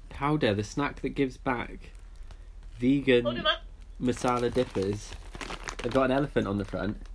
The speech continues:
Speaker 1: And the elephant is carrying on its back some huge tortilla
Speaker 2: Yeah.
Speaker 1: chips and playing a trumpet.
Speaker 2: <laughs>
Speaker 1: Um, right, what's this then?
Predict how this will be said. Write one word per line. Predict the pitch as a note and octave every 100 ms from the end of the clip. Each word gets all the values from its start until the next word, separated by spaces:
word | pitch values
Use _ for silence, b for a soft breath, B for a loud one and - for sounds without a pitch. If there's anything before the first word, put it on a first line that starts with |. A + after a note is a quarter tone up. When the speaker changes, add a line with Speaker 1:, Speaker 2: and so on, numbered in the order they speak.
| - - - B B B - - -
Speaker 1:
And | A2 A2 A2
the | A2 A2+ A2+ G#2
elephant | - B2 A#2+ A2+ - - - - - -
is | A2+ G#2+ - - - - -
carrying | - A#2+ A2+
on | A2
its | G2+
back | - - A#2 - - - b b b b b b b - - - -
some | - A#2
huge | G#2 C#3 C3+ B2 -
tortilla | A#2+ A#2+ C3
Speaker 2:
Yeah. | -
Speaker 1:
chips | G#2+ - - - -
and | - A2+ A2
playing | G#2 A#2+ A#2 A2+ A2+ - -
a | A2
trumpet. | - - B2+ A2 - - - - - - - - - - - - B B B B
Speaker 2:
<laughs> | B B C5+ A#4+ - - - - - - -
Speaker 1:
Um, | A2+ A2+ A2+ A2+ A2+ A#2 A2+ - -
right, | F#3
what's | A#2 D#3+
this | - B3+
then? | - F#2+ F#2+